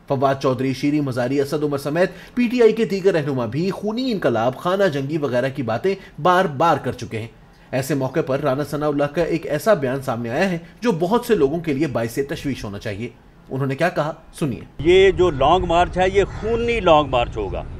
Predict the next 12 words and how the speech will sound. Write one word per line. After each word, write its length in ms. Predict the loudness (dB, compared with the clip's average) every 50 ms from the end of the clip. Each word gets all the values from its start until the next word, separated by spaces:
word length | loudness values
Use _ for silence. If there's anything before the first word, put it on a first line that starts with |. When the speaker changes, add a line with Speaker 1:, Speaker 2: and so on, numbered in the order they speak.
| -12 -12 -12 -12 -12 -12 -12 -10 -10 -6
Speaker 2:
मेरी 340 | -2 0 2 2 2 0
बात 320 | 2 2 4 4 4 2 0
सुन 340 | -6 -4 0 0 2 2 0
लो, 120 | -2 -4 -6 -8 -10 -10 -10 -10 -10 -10 -12 -12 -12 -12 -10 -10 -10 -8 -4 -2
अगर 280 | -2 0 4 4 2 2
तुमने 380 | 2 2 0 0 2 2 2 2
ये 200 | 4 4 2 2
अपना 300 | 2 0 0 0 0 0
बयान 360 | 0 -2 0 0 0 0 -2
वापस 440 | 0 0 0 0 0 -4 -8 -8 -6
ना 100 | -4 -4
लिया, 320 | -4 -4 -4 -6 -8 -8